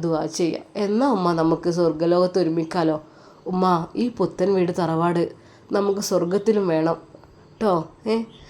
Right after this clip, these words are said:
ഇങ്ങനൊരു കുടുംബം നമുക്ക് അവിടെയും വേണം മോനെ. നമ്മൾ അള്ളാഹുവിനോട് പ്രാർത്ഥിച്ചാൽ കിട്ടുമല്ലോ. പടച്ച റബ്ബിനോട് നമ്മൾ നിരന്തരം ദുആ ചെയ്യുക, എന്ത് കാര്യത്തിനും അള്ളാഹ് തരും. അത്രയും കാരുണ്യവാനല്ലേ?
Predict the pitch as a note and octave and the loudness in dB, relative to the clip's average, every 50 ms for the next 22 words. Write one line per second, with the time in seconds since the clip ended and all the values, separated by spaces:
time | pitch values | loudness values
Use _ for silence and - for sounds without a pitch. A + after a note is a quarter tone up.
0 | - - - - G3+ A3 A3+ A#3+ B3+ B3+ A#3 A3 A3 A3 G3+ F#3 F3+ F#3 F#3 F#3+ | -20 -20 -8 -2 0 2 4 4 4 4 4 4 4 4 2 2 2 2 2 0
1 | F#3 - G#3+ G#3 G3+ G3 F#3+ - G#3+ G3+ F#3 G3 F#3+ G#3+ A#3 A3+ G#3 F3 D#3 E3 | 0 0 -2 -2 -2 -2 -4 -2 -2 0 0 2 4 4 4 4 2 0 0 -2
2 | F3 E3+ - - - G#3+ G3 F#3 F#3 F#3 G3 G3 F#3 F3+ - - - - - - | -2 -4 -6 -8 -4 -2 0 2 2 2 2 2 0 -4 -8 -14 -20 -20 -8 -2
3 | A3 A#3+ B3 C4 D4+ F4+ F#4+ C#4+ G#3+ F#3+ F#3+ F#3+ F#3+ G#3 G#3 G#3 G3+ G3+ G3+ G#3 | 2 4 6 6 6 6 6 6 4 4 4 4 4 4 2 4 4 2 2 2
4 | G#3 F3+ E3 E3+ F3 D#3+ - F#3+ F#3 F3+ G3 - - - F#3 F3+ F#3 F#3+ F3+ D#3+ | 2 2 2 0 -4 -4 -2 -2 0 0 -4 -8 -4 0 2 2 4 4 4 2
5 | D3 - - - - - - - - G#3+ A3 A3 G#3+ - B3 A3+ F#3+ E3+ E3+ F3 | 2 -2 -8 -20 -20 -20 -10 0 4 6 6 6 4 4 2 2 2 2 2 4
6 | F3+ F#3 F3+ F#3 F3+ F3+ F3+ F3+ F3 D#3+ D#3+ D#3+ D#3 F3 F#3 F#3+ F3+ F3 E3 D#3 | 4 6 6 6 4 4 4 4 2 2 0 2 4 4 4 4 4 2 0 0
7 | - D#3+ - - F#3 E3 E3 E3+ F3 F#3+ G#3+ A#3 B3 C#4+ C#4 G#3+ F3 D#3+ D3+ D#3 | 0 -2 -2 -2 0 0 0 0 2 2 2 2 2 2 2 2 2 2 0 -2
8 | - - E3+ E3 D#3+ - - - - - - B3 C4+ C#4+ D4 E4 G4+ G4+ F#4+ D4+ | -2 -2 -2 -2 -4 -6 -12 -20 -16 -4 0 2 4 4 6 4 4 6 6 6
9 | A3+ G3 F#3+ E3 - - - - - - - - - F3+ - - - - A#3 A3 | 6 6 4 2 -2 -6 -18 -20 -20 -20 -20 -16 -16 -16 -16 -14 -10 -6 -2 0
10 | A#3+ A#3 A3+ A3+ G3+ F3+ E3 D#3+ D#3+ E3 F#3 G3+ G3 G3 F#3 F3+ E3 E3 D#3+ D#3+ | 0 0 2 0 -2 -2 -2 0 0 2 2 2 4 4 2 2 2 2 2 0